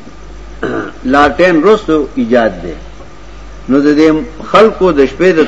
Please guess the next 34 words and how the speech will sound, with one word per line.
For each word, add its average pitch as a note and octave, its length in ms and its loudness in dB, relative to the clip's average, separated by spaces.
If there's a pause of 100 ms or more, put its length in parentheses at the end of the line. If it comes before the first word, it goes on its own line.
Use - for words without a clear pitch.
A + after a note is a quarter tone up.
تللو F3+ 240 4
طریقه D3 640 2 (100)
شونټای A#2+ 360 2
وي. G2+ 220 0 (920)
نختر C#3 460 2
به E3 140 6
کتلو، D#3+ 540 2 (200)
د A#2+ 40 0
هغې C3 220 4
نه D3+ 80 2
به D3+ 140 2
یې - 20 2
دوره C#3+ 260 4
دوره C3 360 2 (200)
لرګي A#2 340 2
لر G#2+ 200 -6
کړي G2+ 120 -8
وو، E2+ 80 -8 (400)
ناري A#2 260 0
ناري. F2 280 -4 (640)
هغه C3 240 4
به E3+ 140 4
په C#3 140 -2
جولای C#3 320 4
کې B2 160 -4
پراتو. G#2 380 -2 (580)
چې C3 40 -4
کله E3 280 4
د E3+ 100 4
شپې F3+ 260 2
منزل E3+ 380 4
به E3 140 4
یې D3 140 0
کو، F3+ 260 2